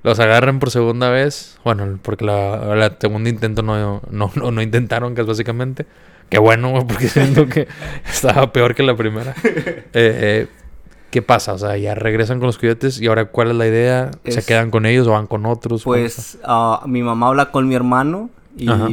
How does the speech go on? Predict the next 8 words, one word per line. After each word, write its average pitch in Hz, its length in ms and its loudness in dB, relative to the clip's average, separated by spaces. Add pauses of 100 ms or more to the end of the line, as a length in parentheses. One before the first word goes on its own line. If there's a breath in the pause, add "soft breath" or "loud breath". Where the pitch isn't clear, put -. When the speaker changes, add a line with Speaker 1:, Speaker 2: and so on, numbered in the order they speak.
(100)
Speaker 2:
pues, 110 580 -2
la 113 240 0
idea 123 300 0
era 127 320 0
como 117 560 -4 (260)
regresarnos 117 680 -2
para 156 180 4
atrás - 580 0